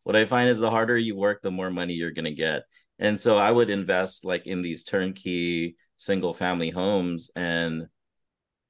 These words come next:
they wouldn't make any money. If anything, I was losing money.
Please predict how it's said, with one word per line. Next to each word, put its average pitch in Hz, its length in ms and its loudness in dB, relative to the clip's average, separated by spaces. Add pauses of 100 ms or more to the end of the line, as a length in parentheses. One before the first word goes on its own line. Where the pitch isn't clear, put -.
(140)
they 117 140 2
wouldn't 165 240 4
make 170 160 4
any 165 140 4
money. 131 360 0
If 95 140 -4
anything, 135 380 2
I 104 60 2
was 101 120 2
losing 95 420 -6
money. 82 360 -4